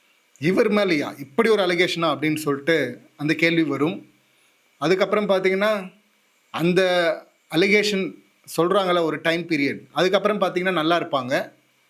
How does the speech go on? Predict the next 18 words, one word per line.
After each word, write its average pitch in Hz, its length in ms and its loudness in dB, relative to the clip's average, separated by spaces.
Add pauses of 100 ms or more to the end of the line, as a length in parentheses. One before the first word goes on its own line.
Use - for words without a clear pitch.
(380)
"நல்லா 208 180 2
தானே 226 180 2
இருந்திருக்கீங்க, 175 380 0
அதுக்கப்புறமா 160 680 -2 (120)
எப்படி 175 220 2
நல்லா 170 240 2
இருந்தீங்க?" 143 520 -2
அப்படின்னு 143 240 -2
சொல்லிட்டு 139 220 -2
கேள்வி 151 260 0
வரும். 127 440 -4 (1500)
அதுக்கப்புறம் 170 500 0
"வேற 185 200 2
வழி 196 240 2
கிடையாது, 180 340 0
நிர்பந்தம்" 165 540 -2
அப்படின்னு 151 260 -4
சொல்லுவாங்க. 127 580 -2